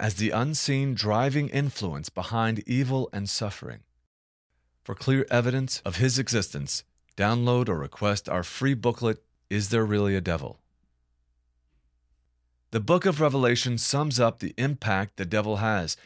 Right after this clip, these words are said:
not just on Christians, but on all mankind, from the time of John until the return of Christ. It reveals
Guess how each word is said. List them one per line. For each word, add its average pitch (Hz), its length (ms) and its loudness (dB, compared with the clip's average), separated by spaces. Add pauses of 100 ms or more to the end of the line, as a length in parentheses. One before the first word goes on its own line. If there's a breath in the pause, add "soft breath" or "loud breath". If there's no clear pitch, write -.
(140)
not 123 280 2
just 135 280 2
on 117 140 0
Christians, 113 640 -2 (260)
but 110 160 4
on 113 140 0
all 135 360 2
mankind, 117 760 -2 (720)
from 101 160 -4
the 101 80 2
time 117 360 0
of 104 140 -2
John 120 480 0 (240 soft breath)
until 107 240 0
the 101 140 0
return 123 360 0
of 110 160 -2
Christ. - 540 -6 (1200)
It 120 140 -2
reveals 131 720 2